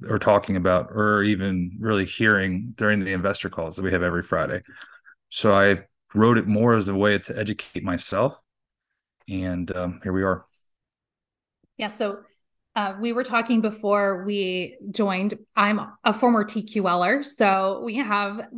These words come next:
Speaker 2: that in common. So we were chatting about that, but,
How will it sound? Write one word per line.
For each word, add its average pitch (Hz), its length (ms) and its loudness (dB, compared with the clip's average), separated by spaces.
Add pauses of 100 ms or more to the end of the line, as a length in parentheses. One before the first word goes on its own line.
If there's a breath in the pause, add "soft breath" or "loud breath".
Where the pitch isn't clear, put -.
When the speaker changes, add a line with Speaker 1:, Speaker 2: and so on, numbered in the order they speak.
Speaker 2:
that 214 420 -2
in 196 240 -6
common. 185 560 -4
So 196 320 -2 (320 loud breath)
we 220 120 -2
were 208 80 -2
chatting 262 300 0
about 214 240 -2
that, 180 240 -6
but, 190 200 -4